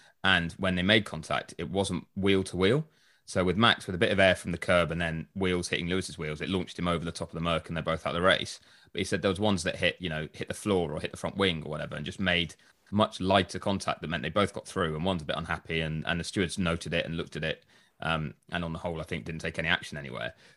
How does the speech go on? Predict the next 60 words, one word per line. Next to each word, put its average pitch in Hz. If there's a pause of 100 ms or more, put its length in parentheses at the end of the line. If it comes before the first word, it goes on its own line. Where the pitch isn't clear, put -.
(160)
But 87 (140)
they, 85 (360)
they 90
were 85
able 90
just 87
to 95
come 87
through, 82
even 85
though 80 (480)
they 82
had 85
a 82
very, 80
very 85
similar 82
incident. 78
And 82
he 90
said 85
it 82
was 87
unlucky 92
for 82 (320)
both 87
Max -
and 85
Lewis 85
that 87
theirs 90
actually -
played 85
out 85
the 73
way 80
it -
did, 82 (320)
and 87
that 87
they 90
both 104
kind 87
of 82
did 85
the 82
right 85
thing. 82
Max 90
was -
having 95
to -
be -
aggressive 85
to -
try -
and 80
make 76
that 76
move. 90